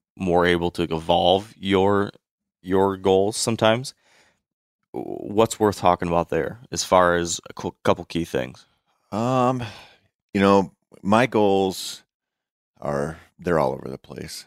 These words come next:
Speaker 2: Like, I don't, I don't, I don't go into most of my hunts thinking, "I know what I want,"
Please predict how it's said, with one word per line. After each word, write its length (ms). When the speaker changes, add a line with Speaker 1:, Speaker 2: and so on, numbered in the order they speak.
Speaker 2:
Like, 200
I 160
don't, 300
I 80
don't, 240
I 60
don't 200
go 280
into 800
most 320
of 60
my 100
hunts 300
thinking, 680
"I 40
know 120
what 120
I 60
want," 380